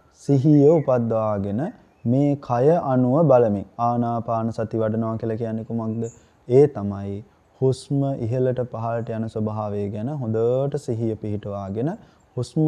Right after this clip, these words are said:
දිහා බලාගෙන සිහිය පිහිටවා ගන්න එක තමයි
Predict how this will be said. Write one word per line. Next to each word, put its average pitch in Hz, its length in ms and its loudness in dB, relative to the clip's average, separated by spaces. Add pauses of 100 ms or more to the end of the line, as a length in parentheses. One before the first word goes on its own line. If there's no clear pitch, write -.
දිහා 120 320 0
බලාගෙන 107 600 -2 (480)
සිහිය 156 460 2
පිහිටවා 123 580 0
ගන්න 104 280 -6
එක 101 140 -10
තමයි 104 360 -6